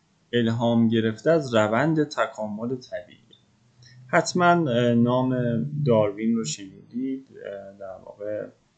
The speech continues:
دانشمند مشهوری که در واقع نظریه تکامل رو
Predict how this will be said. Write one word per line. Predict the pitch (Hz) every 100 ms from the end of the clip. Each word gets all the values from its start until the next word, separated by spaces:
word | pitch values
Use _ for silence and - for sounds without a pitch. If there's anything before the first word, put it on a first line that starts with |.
| _ _ -
دانشمند | 107 98 - 107 104 104
مشهوری | 104 98 95 - - 127 135 135
که | - 127
در | 117 95
واقع | 92 92 107
نظریه | 120 104 98 95 101 120 -
تکامل | 98 - 101 104 160 180
رو | 170 160 156